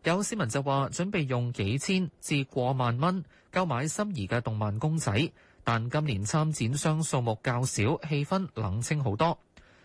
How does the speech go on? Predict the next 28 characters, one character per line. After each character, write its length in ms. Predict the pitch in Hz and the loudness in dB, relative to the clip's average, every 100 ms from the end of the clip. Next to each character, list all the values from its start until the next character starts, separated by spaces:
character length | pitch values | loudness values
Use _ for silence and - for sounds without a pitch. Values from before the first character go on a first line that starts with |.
| _ | _
主 120 | - 226 | -4 0
辦 200 | 196 175 | 2 2
單 180 | 220 | 0
位 140 | 196 143 | 0 0
早 180 | 151 147 | -2 -2
前 220 | 117 95 | -2 2
話， 280 | 117 110 - | 2 2 0
因 200 | 147 151 | -2 0
應 200 | 135 117 | -2 -2
社 220 | - 101 | 0 0
交 220 | 107 139 139 | 2 2 2
距 120 | 113 | 0
離 200 | 98 87 | 0 0
措 200 | - 131 | 0 0
施， 300 | - 180 175 - - - | 0 0 0 -4 -20 -2
會 180 | 113 135 | 0 2
場 260 | 135 98 | 0 -2
只 160 | 92 143 | 0 0
係 80 | 127 | 0
能 240 | 95 98 | 0 0
夠 180 | 131 127 | 0 0
維 180 | 104 95 | 0 0
持 320 | - 104 107 | 0 0 0
五 140 | 107 131 | 0 0
成 240 | 120 95 | 0 2
嘅 160 | 127 120 | 0 2
容 180 | 95 | 0
納 140 | 101 | 0